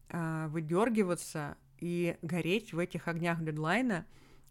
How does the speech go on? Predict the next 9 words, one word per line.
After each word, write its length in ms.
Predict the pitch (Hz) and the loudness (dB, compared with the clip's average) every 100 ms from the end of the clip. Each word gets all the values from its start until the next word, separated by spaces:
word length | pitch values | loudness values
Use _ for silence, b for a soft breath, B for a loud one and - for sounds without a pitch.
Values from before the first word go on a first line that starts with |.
| - | -12
вместе 480 | 156 160 180 202 208 | -6 0 0 0 -2
с 20 | |
другими 420 | 160 165 156 190 180 | -2 -2 0 0 0
людьми. 440 | 170 151 143 - - | -2 -4 -6 -10 -8
У 120 | 156 | -6
вас 320 | 151 180 240 | 2 2 2
есть 300 | 185 165 156 - | 0 0 -2 -6
свой 260 | 165 202 | -2 0
график. 500 | 208 165 151 - - | 2 0 0 -6 -16